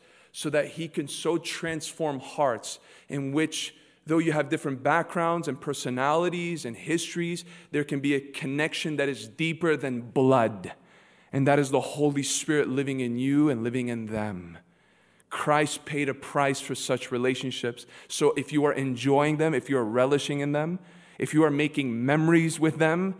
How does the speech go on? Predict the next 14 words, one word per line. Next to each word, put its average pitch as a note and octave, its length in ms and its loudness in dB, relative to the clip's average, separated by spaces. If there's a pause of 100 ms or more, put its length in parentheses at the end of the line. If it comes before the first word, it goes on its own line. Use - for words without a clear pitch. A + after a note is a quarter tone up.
(220)
don't C3+ 160 -2
forget B2 320 -6
to A2+ 60 -14
thank G2+ 280 -10
God. E2+ 260 -12 (2000)
The - 80 -20
first F3 340 -6
thing D#3+ 380 -4
that B2+ 120 -6
you D3 120 -2
and D3+ 100 0
I D3 80 2
can C#3+ 160 -4
expect - 560 -4